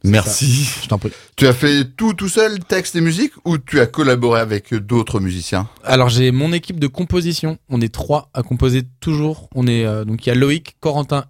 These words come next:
Speaker 1: et moi. Et on bosse à trois. Il y a mon guitariste, bassiste, euh, mon ingé son,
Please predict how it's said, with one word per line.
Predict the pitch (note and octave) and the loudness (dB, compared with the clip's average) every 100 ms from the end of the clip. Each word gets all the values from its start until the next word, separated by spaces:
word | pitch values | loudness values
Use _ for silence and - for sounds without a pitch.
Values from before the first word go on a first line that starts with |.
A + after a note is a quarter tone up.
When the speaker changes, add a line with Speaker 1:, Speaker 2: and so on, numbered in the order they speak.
| - | -2
Speaker 1:
et | |
moi. | B2 A#2 E3 - _ _ - _ - | 0 2 -2 -8 _ _ -20 _ 2
Et | B2+ A#2 | 4 4
on | A#2 | 2
bosse | B2 B2 | 0 0
à | A2+ | -4
trois. | - G2+ _ | -8 -14 _
Il | A#2+ | -2
y | |
a | A2+ | 2
mon | B2 | 2
guitariste, | C3 B2+ C#3 C3 A#2+ | 0 0 0 2 0
bassiste, | B2 A#2+ - C3 C#3+ - _ _ _ _ A#2 | 0 -2 -2 -2 -2 -10 _ _ _ _ 0
euh, | A#2 A2+ A2 | 2 4 2
mon | B2+ C#3+ | 2 4
ingé | C#3 C3 | 2 2
son, | B2+ C3+ C3+ C#3+ | 0 -2 -2 -2